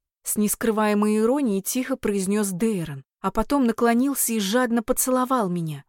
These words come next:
заставляя потеряться в ощущениях. Не знаю, сколько времени мы целовались, стоя у переборки,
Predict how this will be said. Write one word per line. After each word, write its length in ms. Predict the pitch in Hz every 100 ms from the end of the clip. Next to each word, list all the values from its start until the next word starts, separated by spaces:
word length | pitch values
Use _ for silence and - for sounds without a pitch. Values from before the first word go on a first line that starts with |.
| _
заставляя 680 | 160 190 - 208 208 226
потеряться 640 | 208 220 - 233 220 - 214
в 40 |
ощущениях. 920 | 220 233 214 - 196 160 147 135 - _ _ _ _ _ _ _ _ -
Не 160 | 277
знаю, 360 | 262 302 285 196
сколько 380 | - 214 - 208
времени 380 | 226 233 208
мы 100 | 208
целовались, 680 | 220 - 220 220 240 277 185
стоя 340 | - - 214 208
у 40 |
переборки, 800 | 190 226 226 226 214 - - 156